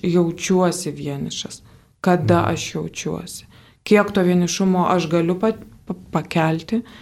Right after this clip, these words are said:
Speaker 1: kiek jis yra prasmingas, o kiek jau yra ta mano užduotis peržengti save patį.
Speaker 2: Ir eiti pas draugą, skambinti gal jam, arba tiesiog kažkokiu tai būdu.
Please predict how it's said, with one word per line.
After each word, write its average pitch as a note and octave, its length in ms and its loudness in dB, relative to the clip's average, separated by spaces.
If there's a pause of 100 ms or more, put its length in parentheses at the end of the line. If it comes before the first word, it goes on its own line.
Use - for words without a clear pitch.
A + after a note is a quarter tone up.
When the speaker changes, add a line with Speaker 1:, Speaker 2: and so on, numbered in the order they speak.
(160)
Speaker 1:
kiek G#3 240 2
jis G3+ 180 -2
yra F#3 160 2
prasmingas, F#3 840 0
o F3+ 60 0
kiek G#3 480 -2
jau F#3+ 240 0
yra F3+ 240 -2 (380)
ta F#3 100 4
mano F3+ 380 4
užduotis E3+ 480 0
peržengti F3+ 1040 0 (140)
save F3+ 480 -2
patį. E3 400 -4 (360)
Speaker 2:
Ir B2+ 200 6 (300)
eiti B2 340 2
pas G#2+ 340 0
draugą, A2+ 800 4 (180)
skambinti B2+ 680 0
gal A#2 260 2
jam, A2+ 300 4
arba G2+ 340 2 (540)
tiesiog G#2 320 -4
kažkokiu A2 480 -8
tai A2 120 -2
būdu. G2+ 400 0